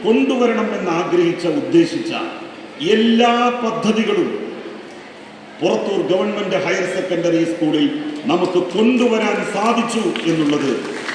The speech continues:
വളരെ അഭിമാനത്തോടു കൂടി മാത്രമേ നമുക്ക് ഓർക്കാൻ കഴിയൂ. എട്ടാം ക്ലാസ്സിൽ പഠിക്കുന്ന അല്ലെങ്കിൽ ഒമ്പതാം ക്ലാസ്സിൽ പഠിക്കുന്ന ഒരു കുട്ടി എനിക്കുണ്ടായിരുന്നു എങ്കിൽ തീർച്ചയായും ഞാൻ ആ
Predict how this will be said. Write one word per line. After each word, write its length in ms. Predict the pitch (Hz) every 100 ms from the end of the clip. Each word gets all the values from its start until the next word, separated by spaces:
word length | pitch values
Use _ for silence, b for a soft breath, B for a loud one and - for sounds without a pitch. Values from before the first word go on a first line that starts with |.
| - - - - - - - - -
വളരെ 360 | 117 151 180 185 175
അഭിമാനത്തോടു 680 | 175 208 214 208 202 208 190 180
കൂടി 200 | 170 170 156
മാത്രമേ 540 | 170 - 185 180 175 156 - -
നമുക്ക് 240 | 143 147 143
ഓർക്കാൻ 240 | 139 135 127
കഴിയൂ. 220 | 113 107 - - - - - - - - - - - - - - - - - - - 143
എട്ടാം 240 | - 196 185
ക്ലാസ്സിൽ 320 | 185 185 175 180
പഠിക്കുന്ന 400 | 165 170 165 156 151 151
അല്ലെങ്കിൽ 320 | 156 165 156 151 127 135
ഒമ്പതാം 300 | 151 170 185
ക്ലാസ്സിൽ 300 | 170 165 160 139
പഠിക്കുന്ന 360 | 151 151 156 147 139
ഒരു 80 | -
കുട്ടി 280 | 135 151 147 - - - - - 143
എനിക്കുണ്ടായിരുന്നു 1040 | 196 180 160 165 180 185 185 190 185 190 190 - 135
എങ്കിൽ 240 | 123 131 113 - - - - -
തീർച്ചയായും 680 | 143 165 - 175 165 160 151 143
ഞാൻ 120 | 135
ആ 20 | 135